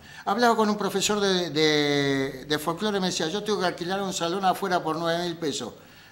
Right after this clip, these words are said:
Alquilémoselo por mil, dos mil, que se pague los gastos, porque la Muni tampoco tiene plata para todo.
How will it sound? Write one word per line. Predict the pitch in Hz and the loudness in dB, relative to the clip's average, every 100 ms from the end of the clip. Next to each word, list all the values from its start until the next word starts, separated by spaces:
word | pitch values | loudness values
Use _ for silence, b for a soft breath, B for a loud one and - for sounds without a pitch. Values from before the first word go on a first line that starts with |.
| - | -4
Alquilémoselo | 254 254 269 277 269 262 247 247 | -4 -2 -2 0 0 2 0 2
por | 226 | 2
mil, | 233 262 254 | 2 2 2
dos | 208 175 | 0 0
mil, | 240 226 | -2 -2
que | - | -4
se | 180 202 | -2 -2
pague | - 240 226 | -2 -4 -2
los | 208 | -2
gastos, | 226 240 - 180 | 0 0 -2 -4
porque | 165 175 | -2 -2
la | 185 | 0
Muni | 208 202 | -2 -2
tampoco | 175 175 160 156 | -2 -2 -4 -4
tiene | 151 139 | -4 -4
plata | 139 131 123 | -4 -4 -4
para | 120 113 | -4 -4
todo. | 113 104 95 - | -4 -4 -6 -10